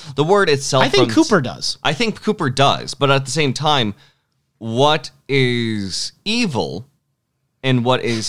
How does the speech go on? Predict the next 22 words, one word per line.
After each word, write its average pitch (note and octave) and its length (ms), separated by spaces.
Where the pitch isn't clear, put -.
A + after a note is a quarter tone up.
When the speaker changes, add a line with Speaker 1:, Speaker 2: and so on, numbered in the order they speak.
Speaker 1:
seen G#3+ 380
as B2+ 300
evil. G#2+ 320
Speaker 2:
Well, C4+ 240
listeners, D4 480
I A3 80
hope A#3+ 160
you A#3 160
enjoy A3 400
our G3 100
next B3 240
Speaker 1:
<laughs> - 40
Speaker 2:
podcast F3+ 580
where E3+ 80
we B3 140
discuss A3 520
for E3 180
seven D4 440
hours A3 580
the E3+ 120
nature A#3 480
of A3 120